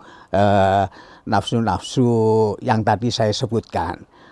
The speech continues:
Oleh karena itu terjadi keseimbangan. Jika pengendalian seperti ini dilakukan satu bulan,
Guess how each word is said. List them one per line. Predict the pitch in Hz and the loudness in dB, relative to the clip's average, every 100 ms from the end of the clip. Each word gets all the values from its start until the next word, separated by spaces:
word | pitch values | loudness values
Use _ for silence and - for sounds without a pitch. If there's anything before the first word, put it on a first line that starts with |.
| - | 0
Oleh | 117 | 2
karena | 123 127 127 123 | 4 2 0 4
itu | 220 | 4
terjadi | - - 147 131 131 123 113 - - 110 165 | 4 2 4 4 4 4 0 -4 -2 0 0
keseimbangan. | - 120 135 113 113 98 95 92 - - - - - | -4 -6 -6 -2 -2 -2 -4 -10 -16 -20 -20 -20 0
Jika | 180 - 180 | 2 4 4
pengendalian | - 175 220 190 170 151 165 170 165 156 | 4 4 8 8 8 8 8 8 6 4
seperti | - 165 - 156 156 147 | 2 0 0 0 0 2
ini | 156 | 2
dilakukan | 147 131 135 127 139 165 151 | 2 2 2 2 0 0 -2
satu | - 151 147 - | -2 -2 0 0
bulan, | 160 - 143 135 98 92 107 | -2 0 4 4 4 -2 -4